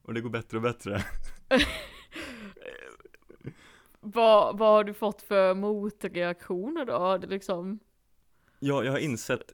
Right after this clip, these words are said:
Speaker 1: hur jävla många människor det är som vågar hålla fast ögonkontakten.
Speaker 2: Är det så?
Speaker 1: Ja, det är sjukt!
Speaker 2: Så att det blir som en
Speaker 1: Och
Speaker 2: sån här
Speaker 1: då
Speaker 2: battle typ mellan er två, och du tänker så här, "Ah, men den kommer ändå släppa", och sen bara, "Vänta lite."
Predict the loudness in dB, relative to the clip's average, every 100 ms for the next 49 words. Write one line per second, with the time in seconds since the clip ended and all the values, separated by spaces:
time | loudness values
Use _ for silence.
0 | _ _ -14 0 0 2 -2 -4 -4 -4
1 | -6 -6 -4 -4 -6 -6 -6 -6 -8 -10
2 | -8 -8 -8 -8 -8 -8 -10 -8 -8 -8
3 | -10 -12 -14 -14 -18 _ _ _ _ _
4 | _ _ 6 8 8 6 8 6 6 0
5 | -2 _ _ _ -12 -2 0 2 0 -2
6 | -6 0 2 2 -2 -16 -20 -20 _ _
7 | _ _ _ _ _ _ 8 8 8 4
8 | 2 2 2 4 4 4 8 8 6 -12
9 | 4 8 8 6 2 4 4 6 6 4
10 | 2 0 2 2 2 6 12 12 12 4
11 | 4 2 2 2 0 0 -2 -2 -4 -2
12 | 0 0 4 4 4 0 -2 -4 -6 0
13 | 2 2